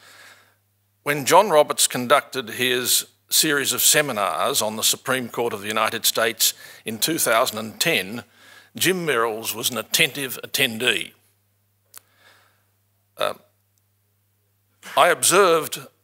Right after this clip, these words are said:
um, over many years that Jim was a man of settled habits, and that included each morning catching a train from Box Hill after the rush of peak hour to bring him to chambers between about nine thirty and ten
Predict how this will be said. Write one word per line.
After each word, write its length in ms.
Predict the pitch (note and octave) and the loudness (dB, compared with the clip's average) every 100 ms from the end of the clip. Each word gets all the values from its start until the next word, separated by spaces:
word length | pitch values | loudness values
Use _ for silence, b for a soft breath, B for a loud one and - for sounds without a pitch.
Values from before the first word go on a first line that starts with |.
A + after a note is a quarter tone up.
| _ - | _ -2
um, 220 | A#2 A#2 | -2 -2
over 240 | C#3 C3 B2 | -2 -2 0
many 220 | D#3 E3+ | 2 2
years 400 | B2+ D3 C3 - | 2 2 2 0
that 140 | A2 | -4
Jim 220 | C3 D3 | -2 -2
was 140 | B2+ A2 | -2 -4
a 60 | |
man 240 | A#2+ B2+ B2 | 0 0 2
of 100 | A2 | 2
settled 380 | - D3+ C3+ G#2+ | 2 2 -2 0
habits, 580 | F#3 - - - - - _ B B B B B | 0 0 -4 -2 -2 -4 _ B B B B B
and 140 | A#2+ A#2+ | -4 2
that 160 | E3+ | 2
included 640 | E3 C#3+ G#2+ D#3+ C3+ A#2 A2+ - _ _ b b b | 2 -6 -2 0 0 -4 -6 -16 _ _ b b b
each 260 | D3+ F3+ - | 0 2 2
morning 500 | C#3+ D3 F#2+ F3 D#3 B B B B | 2 0 -2 -6 -10 B B B B
catching 380 | - E3 - D3 | 2 2 2 -6
a 60 | C3 | -4
train 420 | - E3 D#3 C#3+ | 2 4 4 -2
from 200 | C#3+ B2 | -6 2
Box 380 | B2+ D3 - - | 6 6 6 4
Hill 400 | E3 A2 D#3+ D3 b b b b | 2 0 -6 -8 b b b b
after 340 | C3+ F#3+ - - | 6 6 4 -4
the 140 | C#3 | -2
rush 360 | A#2+ C3+ - - | 4 4 4 -2
of 160 | A2+ | -4
peak 280 | - D3 - | -2 -2 0
hour 400 | A2+ F2 A2+ E3 B B B | 0 4 4 4 B B B
to 60 | - | -6
bring 220 | C3 E3 | -2 -2
him 140 | D#3 | -4
to 100 | D3+ | -8
chambers 580 | C#3 - D3 B2 G2 A2+ | -2 2 2 0 -6 -6
between 360 | - A2+ C3+ B2+ | -6 -6 -4 -2
about 340 | A2+ B2 B2 | 2 2 2
nine 300 | C3 C#3 C3 | 2 2 2
thirty 360 | - C3+ B2 A#2 | -2 0 -2 -6
and 180 | A2+ - | -10 -4
ten 420 | - B2 G2+ | 0 0 -2